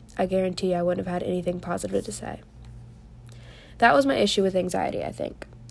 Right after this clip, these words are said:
I tried so hard to pretend it was not happening.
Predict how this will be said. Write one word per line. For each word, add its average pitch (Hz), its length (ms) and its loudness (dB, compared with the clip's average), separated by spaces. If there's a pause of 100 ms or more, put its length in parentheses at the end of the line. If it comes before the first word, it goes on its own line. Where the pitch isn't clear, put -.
(140)
I 208 60 6
tried 214 320 4
so 202 240 6
hard 196 240 6
to 196 80 0
pretend 185 320 0
it 185 60 2
was 180 120 -2
not - 180 -4
happening. - 440 -8